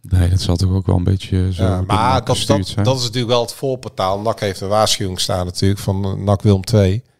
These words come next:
Speaker 2: Een gele kaart.
Speaker 1: Ja.
Speaker 2: De eerstvolgende is,
Speaker 1: Maar
Speaker 2: eh, de
Speaker 1: ook,
Speaker 2: eerstvolgende
Speaker 1: ook,
Speaker 2: is raak.
Speaker 1: ook,
Speaker 2: Ze
Speaker 1: maar
Speaker 2: hadden matchpoint, hè, bij, dus bij de voor-, het volgende bekertje bier tegen Roda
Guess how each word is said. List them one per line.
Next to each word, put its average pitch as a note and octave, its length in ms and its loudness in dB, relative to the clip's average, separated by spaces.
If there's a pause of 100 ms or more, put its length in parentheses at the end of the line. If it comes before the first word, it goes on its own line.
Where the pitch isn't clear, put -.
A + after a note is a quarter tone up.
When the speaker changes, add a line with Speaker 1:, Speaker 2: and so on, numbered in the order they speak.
(140)
Speaker 2:
Een G#2 80 -16
gele F2+ 280 0
kaart. F2+ 360 -2 (220)
Speaker 1:
Ja. F2+ 280 4
Speaker 2:
De G#2 100 -6
eerstvolgende G#2 600 -4
is, F#2+ 60 2
Speaker 1:
Maar A2 260 4
Speaker 2:
eh, A2 80 -2
de A#2 80 2
Speaker 1:
ook, D3+ 80 6
Speaker 2:
eerstvolgende D3+ 480 2
Speaker 1:
ook, A#2 60 -2
Speaker 2:
is A#2 60 -4
raak. C#3 240 2 (260)
Speaker 1:
ook, D3 220 4
Speaker 2:
Ze B2 80 4
Speaker 1:
maar C3 100 4
Speaker 2:
hadden F3 240 0
matchpoint, A2+ 560 -2
hè, C3+ 120 0
bij, C3 200 2
dus B2 160 -8
bij B2+ 160 4
de A2+ 80 -6
voor-, E3+ 280 0
het - 120 -16
volgende G3 260 4
bekertje A2 360 2
bier A#2 180 2
tegen A2 260 2
Roda A#2+ 340 4